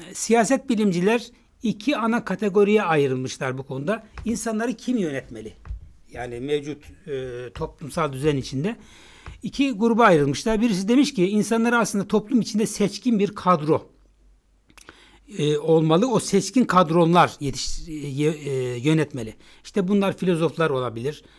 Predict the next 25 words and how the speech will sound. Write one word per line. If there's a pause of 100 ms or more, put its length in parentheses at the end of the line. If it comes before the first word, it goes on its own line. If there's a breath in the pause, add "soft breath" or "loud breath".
(140)
efendim
belli
bazı
uzmanlar
olabilir,
bilginler
olabilir,
bilim
adamları (360 soft breath)
bir
şeyler
olabilir.
Ama (280 loud breath)
neticede (300 loud breath)
toplumu
yönetecek
olan
belli
bir
sınıf,
belli
bir
seçkin
sınıf
olmalı